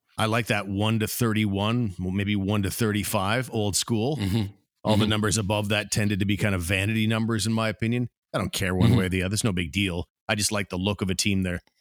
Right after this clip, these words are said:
Speaker 1: wearing all the conventional numbers, particularly the numbers between one and twelve.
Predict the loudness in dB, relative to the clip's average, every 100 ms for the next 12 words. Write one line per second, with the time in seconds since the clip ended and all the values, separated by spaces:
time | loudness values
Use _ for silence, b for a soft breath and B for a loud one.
0 | _ _ -2 0 2 0 0 0 0 0
1 | 0 -2 -2 0 -2 -2 -4 -4 -2 -2
2 | 0 -2 -2 -2 -2 -2 -2 -4 -4 -4
3 | -4 -6 -8 -10 -4 -4 -4 -8 -10